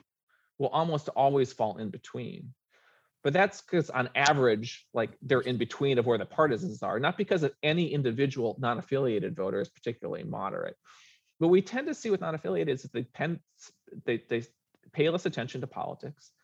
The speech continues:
Their positions on issues are, uh, less ideological, and they're less committed to them. It doesn't, that, I do think that most tend to vote Democrats and most tend to vote Republicans,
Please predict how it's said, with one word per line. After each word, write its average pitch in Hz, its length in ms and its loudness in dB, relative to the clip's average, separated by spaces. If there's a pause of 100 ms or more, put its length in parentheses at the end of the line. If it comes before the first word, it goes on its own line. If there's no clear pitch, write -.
(600)
Their 127 260 4
positions 143 480 -2
on 156 180 -2
issues 123 480 -4 (100)
are, 107 420 0 (200)
uh, 104 260 -4
less 120 400 -2
ideological, 113 960 -2 (160)
and 120 140 -4
they're 120 80 0
less 131 220 -2
committed 143 380 -4
to - 80 -6
them. - 220 -12 (1040)
It 135 160 0
doesn't, 175 440 4
that, 139 180 4 (100)
I 139 100 6
do 185 260 4
think 196 180 0
that 139 120 -2
most 131 360 -2
tend 143 400 -4
to 151 80 0
vote 143 200 2
Democrats 143 600 -4
and 113 80 -6
most 113 280 -6
tend 131 400 -4
to 147 60 -2
vote 135 160 -2
Republicans, 143 760 -4